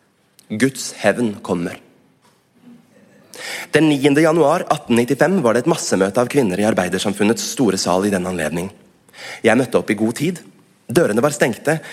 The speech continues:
da det var pakkfullt innenfor. Utenfor på trappene likeledes. Da vi gikk derfor, møtte vi i gatene de alltid fremdeles i hundrevis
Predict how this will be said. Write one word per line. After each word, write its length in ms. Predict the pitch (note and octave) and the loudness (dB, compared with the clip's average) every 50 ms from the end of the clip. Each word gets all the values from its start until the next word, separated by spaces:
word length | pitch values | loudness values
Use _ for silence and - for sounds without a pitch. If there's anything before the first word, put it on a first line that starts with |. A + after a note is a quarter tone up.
| - - - | -18 -4 -2
da 80 | - | 0
det 100 | A#2 B2 | 2 2
var 120 | C#3+ D3+ - - | 0 -2 -2 -6
pakkfullt 600 | - - - - - - - - - E3 - - E3+ | -10 -10 -10 -14 -14 -14 -4 -2 -2 -2 0 0 0
innenfor. 360 | C3 G#2 A2 A#2+ - G3 - - - - - - - - - _ - - _ _ _ _ _ _ _ _ _ _ _ _ - - | 2 2 0 0 -2 -2 -4 -4 -10 -20 -20 -20 -20 -20 -20 _ -20 -20 _ _ _ _ _ _ _ _ _ _ _ _ -4 -2
Utenfor 400 | - D#3+ D#3 - A2+ - B2 A#2+ | -2 0 0 -2 0 0 0 -2
på 80 | - C#3 | 0 -2
trappene 480 | - D3+ B2+ - - - F#2+ A#2+ D3+ | -2 -2 -2 -4 -4 0 2 2 2
likeledes. 640 | D#3 D3+ C3 - - F2+ F#2+ G#2 - F3+ F3+ - - - - - - _ _ - - - - - - _ _ _ - - - _ | 2 0 0 0 0 0 2 2 2 0 -2 -4 -8 -12 -14 -20 -20 _ _ -20 -20 -20 -20 -20 -20 _ _ _ -20 -20 -4 _
Da 80 | - A2+ | 0 0
vi 140 | A#2 B2 C3+ | 0 0 0
gikk 220 | G3 G3+ G3+ - - | -2 -2 -2 -2 -2
derfor, 320 | D3+ B2+ - - F#2+ E2 - - - - - - - - _ _ _ - | -2 -2 0 -2 -2 -2 -2 -8 -18 -20 -20 -20 -20 -20 _ _ _ 0
møtte 200 | D3 E3 - A2+ | 2 2 2 0
vi 140 | G2+ C3 C#3+ C3+ | 2 2 2 4
i 60 | B2 | 2
gatene 500 | D3+ C#3 G2+ - - - G#2 A#2 D3 D#3+ D3+ - - - - - - | 2 0 0 -2 -4 0 2 2 2 2 0 -4 -12 -20 -20 -4 0
de 140 | - B2+ | 2 2
alltid 340 | - A2 A2 A2 - - B2+ | 4 2 0 0 -2 -2 0
fremdeles 460 | - C#3+ C3+ A2 G2 G2+ A2 A#2 - | 2 2 2 4 4 4 2 2 0
i 60 | C#3 A#2+ | -2 0
hundrevis 640 | D#3+ E3 C#3 A2+ F2 D#2+ F#2 F#2+ G2+ C3 D#3+ D#3+ | 0 2 2 2 2 2 0 2 2 2 2 0